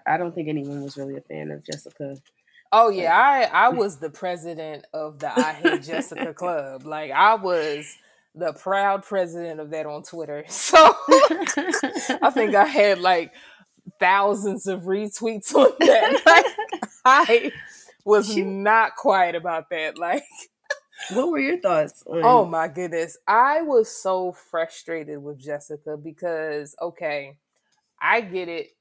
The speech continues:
Speaker 2: because I feel like, I get it in the sense of, like, just because you're in this new reality,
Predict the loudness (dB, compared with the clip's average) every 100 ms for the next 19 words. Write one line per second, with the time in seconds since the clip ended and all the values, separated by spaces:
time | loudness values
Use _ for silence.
0 | _ _ -16 -14 -12 -8 -8 -8 -10 -10
1 | -8 -6 -8 -10 _ _ _ -6 -4 -4
2 | -4 -4 -6 -8 -10 -12 -12 -14 -8 -6
3 | -6 -10 _ _ _ _ _ _ _ _
4 | _ _ _ _ _ _ _ -18 -18 _
5 | _ _ _ _ _ -2 -2 -2 -4 -4
6 | -4 -8 -8 -10 -12 -10 -12 -12 -16 -18
7 | -20 -16 -12 -10 -10 -10 -8 -6 -6 -8
8 | -14 -16 -16 -16